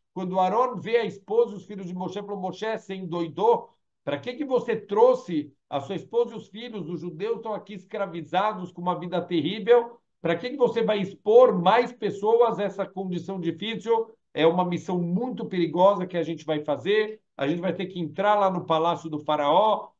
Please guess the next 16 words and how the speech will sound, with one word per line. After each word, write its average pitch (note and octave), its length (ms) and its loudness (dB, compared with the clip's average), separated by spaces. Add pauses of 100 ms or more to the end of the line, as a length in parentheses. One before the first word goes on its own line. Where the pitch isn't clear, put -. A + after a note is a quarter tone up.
A C3 100 -4
gente D3+ 220 -6
vai E3 160 -4
ter F#3+ 220 -4
que G3 260 -6
realmente F3+ 920 0 (220)
intimidar F#3+ 840 2
lá F#3+ 160 8
o F3+ 80 2
faraó F3 680 4
na F3 160 -6
frente F#3 400 -10
do, F3 320 -8
do D#3 340 -6
exército E3+ 580 -2
dele, G#3 640 0